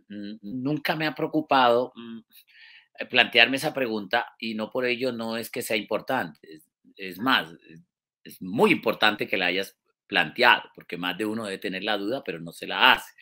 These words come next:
La, la didáctica, en esencia, eh, mm, su función es darle aportes a la evaluación. Eh, y no busca que la evaluación esté al servicio de la didáctica, ¿no? Todo lo contrario, la didáctica lo que le preocupa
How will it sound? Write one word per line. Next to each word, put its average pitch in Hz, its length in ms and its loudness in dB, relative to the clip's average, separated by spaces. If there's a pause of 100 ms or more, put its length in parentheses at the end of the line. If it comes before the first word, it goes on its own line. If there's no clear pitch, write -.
(540)
La, 120 200 4
la 123 200 4
didáctica, 131 1000 -2
en 117 240 -2
esencia, 113 760 0 (440)
eh, 110 640 -8
mm, 120 160 -6 (520)
su - 280 -6
función 147 720 -2 (440)
es 127 220 0
darle 156 500 2
aportes 180 800 4
a 110 80 4
la 107 100 4
evaluación. 95 560 -4 (800)
Eh, 117 280 2
y 143 240 -4
no 156 300 0
busca 190 560 2
que 123 140 2
la 120 100 4
evaluación 113 500 2
esté 127 260 0
al 113 140 0
servicio 113 560 -2
de 117 80 2
la 98 100 4
didáctica, 101 720 0
¿no? 92 220 -12
Todo 123 160 0
lo 147 120 -2
contrario, 95 580 0
la 101 100 2
didáctica 117 640 2
lo 107 420 -4
que 95 340 -4
le 107 200 -4
preocupa 113 680 -6